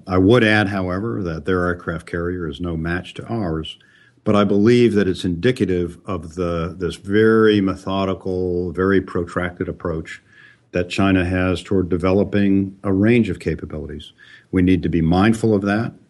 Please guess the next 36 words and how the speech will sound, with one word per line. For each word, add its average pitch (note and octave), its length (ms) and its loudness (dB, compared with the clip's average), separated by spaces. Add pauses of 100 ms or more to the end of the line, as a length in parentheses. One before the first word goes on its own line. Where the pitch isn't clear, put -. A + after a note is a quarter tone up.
(340)
We F#2 180 2
should F2 220 -2
be F2 120 4
looking G2 380 2
at F2+ 160 -2
things G2 460 -2
over E2+ 360 -2
the D#2+ 140 -6
long F#2 560 2
term, G#2+ 580 0
have E2+ 120 -4
a E2+ 60 -2
long F#2+ 580 2
view G#2+ 460 4
of E2 300 -2 (440)
not G2+ 160 0
only G2 200 2
where G#2+ 320 4
we A2 140 6
want G#2+ 280 0
to G2 60 -6
be G#2 140 0
with F#2+ 160 0
the G2 80 -4
relationship, F#2+ 720 -2 (480)
but F#2 220 -6
what G#2 300 0
are A#2+ 100 2
the G#2+ 100 4
things G#2 440 0
that F2+ 100 -2
we G#2 220 2
have G2+ 340 -2
to - 80 -12
do G#2 320 2
today F#2+ 560 -2